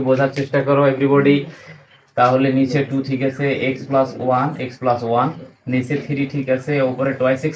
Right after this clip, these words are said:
minus one ওকে twice x minus one। আমরা কিছুক্ষণ আগে যে ম্যাথগুলো করলাম, যে দুই পাশে যখন একে থাকে এমনি এমনি উঠে যায়, লক্ষ্য করা যাচ্ছে দুই পাশে মনে হয় একই, that is why আমরা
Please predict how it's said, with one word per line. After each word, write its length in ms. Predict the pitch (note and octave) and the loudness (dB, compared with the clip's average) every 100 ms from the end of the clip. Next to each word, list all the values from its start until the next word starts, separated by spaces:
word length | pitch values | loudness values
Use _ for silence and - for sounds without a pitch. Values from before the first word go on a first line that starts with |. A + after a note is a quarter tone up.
| D3 | -2
minus 260 | C3 B2+ B2+ - A#2+ | -2 0 -2 -2 -2
one 100 | A#2+ | -2
ওকে 180 | A#2 C#3+ C3+ | -4 -6 0
twice 240 | A#2+ A#2 C#3+ | 0 0 -2
x 20 | C#3+ - | -4 -4
minus 320 | A#2+ A#2 A#2+ B2 D3 | -2 -2 -2 0 0
one। 100 | G#2 G2 - _ - A#2 | 0 -4 -18 _ -2 0
আমরা 180 | C3 C#3 C#3 | 0 -2 -2
কিছুক্ষণ 380 | C3 D3 D#3 D3 | -6 -4 -2 -2
আগে 120 | D3 D3 | 0 2
যে 60 | D3 | 2
ম্যাথগুলো 380 | C3 B2 B2+ C#3+ C3+ | 2 0 0 -2 4
করলাম, 300 | C3 C3+ C#3 D3 | 2 4 2 2
যে 60 | C#3 B2 | 0 0
দুই 100 | C3+ | -2
পাশে 180 | C#3 C#3 C#3+ | -2 0 0
যখন 180 | C3+ C3+ B2 | 0 -2 -4
একে 140 | B2 D3 | -4 -4
থাকে 180 | C#3 C#3 C3 | -4 -2 -4
এমনি 160 | C3+ C#3 | -2 -2
এমনি 140 | C#3+ C3 | 0 -2
উঠে 140 | B2+ C3 | -2 2
যায়, 180 | C#3 D3 - _ _ B2 | 4 4 -2 _ _ -2
লক্ষ্য 220 | C3 C#3 C#3+ | 0 0 0
করা 140 | C#3+ C#3 | 2 4
যাচ্ছে 260 | C3+ C3 D3+ C#3 | 4 2 0 2
দুই 100 | C3+ C3+ | 2 0
পাশে 200 | C3+ C#3+ C3 | -2 0 0
মনে 140 | C3 C3 | 0 2
হয় 160 | C#3 C3 B2+ | 0 2 0
একই, 240 | D3 A#2 F#2+ - - A2 | 0 -2 -4 -12 -12 -4
that 160 | A#2+ B2+ C#3 | 0 2 0
is 80 | B2+ | 0
why 140 | D3 D3 C3+ | 0 2 0
আমরা 180 | B2+ | 0